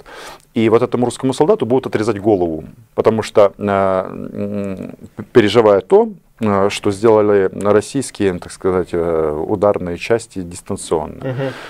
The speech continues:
Speaker 1: Поэтому, ну, конечно, мы ничего исключать не можем, но, э,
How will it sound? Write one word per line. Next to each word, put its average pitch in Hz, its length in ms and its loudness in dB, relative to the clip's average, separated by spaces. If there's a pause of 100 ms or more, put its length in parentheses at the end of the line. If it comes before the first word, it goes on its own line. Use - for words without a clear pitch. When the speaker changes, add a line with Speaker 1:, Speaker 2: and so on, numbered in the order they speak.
(120)
Speaker 1:
Поэтому, 196 640 4
ну, 151 300 2
конечно, 135 720 4
мы 113 260 0
ничего 113 280 -2
исключать 123 380 0
не 139 100 0
можем, 156 420 0
но, 123 300 2
э, 104 240 -12